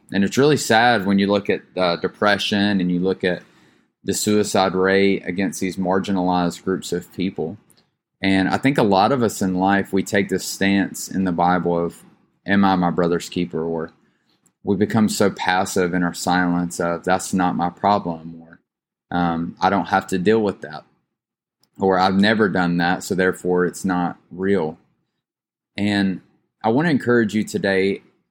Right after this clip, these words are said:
that, and let you know, and maybe, maybe not encourage isn't the right word. I'm gonna bring awareness to the fact that,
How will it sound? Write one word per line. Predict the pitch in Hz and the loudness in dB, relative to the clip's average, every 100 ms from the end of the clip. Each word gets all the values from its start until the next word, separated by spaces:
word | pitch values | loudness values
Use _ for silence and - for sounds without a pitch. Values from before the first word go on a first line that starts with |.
| _ _ _ _ _ - | _ _ _ _ _ -4
that, | 104 101 98 - | 0 4 2 0
and | 110 104 104 | -2 -2 2
let | 123 135 | 0 2
you | 120 | 2
know, | 104 104 104 | 2 2 2
and | 101 | 2
maybe, | 117 160 135 - | 2 2 0 0
maybe | 107 131 | 0 2
not | 131 107 104 | 4 4 0
encourage | 87 - 101 95 | -2 -2 0 0
isn't | 87 90 | -2 -8
the | 92 | -6
right | 90 87 | -2 -2
word. | - 90 | -2 -2
I'm | 95 | 2
gonna | 127 | 2
bring | 120 110 95 | 4 2 0
awareness | 92 90 95 101 98 - - | -2 -2 0 0 -2 -6 -6
to | |
the | 90 | -6
fact | 87 92 90 98 | -4 -2 -2 -2
that, | 90 73 | -6 -8